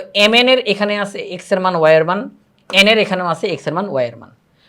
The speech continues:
তাহলে আমরা এই যে এম আর এন এদের দিকে তাকাই, তাহলে সেই ক্ষেত্রে এটা এক্স এর মান, এটা এক্স এর মান, তার মানে ভুজ,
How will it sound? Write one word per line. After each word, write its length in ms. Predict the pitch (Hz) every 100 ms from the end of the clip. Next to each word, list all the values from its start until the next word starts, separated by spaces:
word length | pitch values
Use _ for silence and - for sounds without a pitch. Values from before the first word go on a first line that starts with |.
| _
তাহলে 140 | - 208
আমরা 180 | 254
এই 160 | 220 208
যে 100 | 202
এম 640 | - 185 165 160 202 240 - _
আর 240 | 156 147 143
এন 340 | 160 151 117 -
এদের 220 | 175 165
দিকে 180 | 151 143
তাকাই, 380 | 139 131 113 110 _ _ _ _ _ _
তাহলে 220 | _ 196
সেই 240 | 185 254
ক্ষেত্রে 460 | 285 202 185 151 113 _ _ _ _
এটা 140 | 190 233
এক্স 340 | 220 214 -
এর 100 | 226
মান, 280 | 247 285 359 - _
এটা 180 | 185 185
এক্স 300 | 208 175 -
এর 120 | 160
মান, 280 | 151 139 117 - _ _
তার 120 | 196
মানে 140 | 190 175
ভুজ, 560 | 123 113 147 127 -